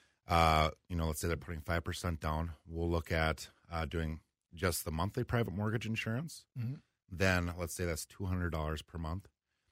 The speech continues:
Speaker 1: Uh, we'll look at doing the upfront mortgage insurance, which let's say that's, uh, two percent of the loan amount. Uh, so let's say two hundred thousand dollar loan, you get four, you know, four thousand dollars upfront, and then you just never have to worry about getting private mortgage insurance removed.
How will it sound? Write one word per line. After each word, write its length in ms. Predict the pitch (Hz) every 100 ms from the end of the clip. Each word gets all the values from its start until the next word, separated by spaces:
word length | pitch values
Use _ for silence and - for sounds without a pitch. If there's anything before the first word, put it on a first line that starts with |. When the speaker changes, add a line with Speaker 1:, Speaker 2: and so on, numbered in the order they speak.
| _ _ -
Speaker 1:
Uh, 160 | 87 80
we'll 140 | 82
look 160 | 90 90
at 100 | 76
doing 220 | 82 80
the 180 | 78 71
upfront 440 | 80 - - 101
mortgage 380 | 95 98 98 98
insurance, 600 | 101 95 101 98 113 - - _ _ _ -
which 280 | 82 80 -
let's 200 | 87 -
say 160 | 87
that's, 420 | 82 80 78 - 80
uh, 260 | 78 73 - _ _ _ _ _ - -
two 160 | - 147
percent 500 | - 113 - 92 92
of 120 | 87
the 80 | 82
loan 240 | 82 82 87
amount. 320 | 80 76 82 _ _ _ _ _ _ 78
Uh, 260 | 76 73
so 220 | 73 -
let's 120 | - -
say 100 | 73
two 140 | -
hundred 140 | 87 80
thousand 240 | 82 82
dollar 120 | 78 76
loan, 160 | 82
you 60 | 80
get 140 | 76
four, 320 | - 85 78 - -
you 80 | 78
know, 120 | 73
four 200 | - 92
thousand 420 | 85 85 85 82
dollars 360 | 76 76 76 -
upfront, 420 | - - - 92 107 _ _ _
and 80 | 87
then 80 | 85
you 80 | 85
just 340 | 85 80 - _ _ _ _ -
never 220 | 92 80
have 200 | 87 82
to 80 | 78
worry 120 | 80
about 160 | 78 78
getting 200 | 78 73
private 280 | - 78 65
mortgage 340 | 73 73 73
insurance 420 | 80 - 80 80
removed. 400 | 90 82 76 82